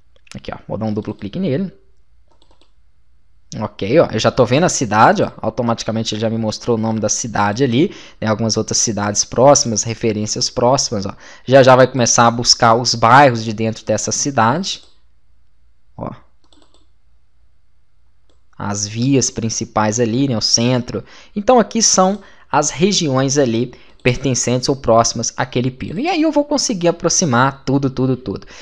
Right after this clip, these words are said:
Essa resposta aqui não é muito boa quanto no telefone. No telefone é muito melhor, né? Tanto a parte visual, porque quando eu jogo utilizando o visor, que é esse, esse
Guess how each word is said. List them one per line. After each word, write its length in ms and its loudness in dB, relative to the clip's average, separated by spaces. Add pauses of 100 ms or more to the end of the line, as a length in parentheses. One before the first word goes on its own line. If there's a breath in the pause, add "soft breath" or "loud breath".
(320 loud breath)
Essa 260 4
resposta 600 2
aqui 280 -4
não 260 0
é 40 2
muito 320 -2
boa 260 -2
quanto 380 -2
no 100 -2
telefone. 560 0
No 80 -4
telefone 480 0
é 20 0
muito 400 0
melhor, 420 2
né? 100 -2
Tanto 240 0
a 60 2
parte 280 -2
visual, 440 4
porque 260 -2
quando 280 2
eu 120 4
jogo 380 4 (200 loud breath)
utilizando 500 0
o 40 -2
visor, 460 0
que 100 -6
é 80 2
esse, 800 -6 (580 soft breath)
esse 720 -2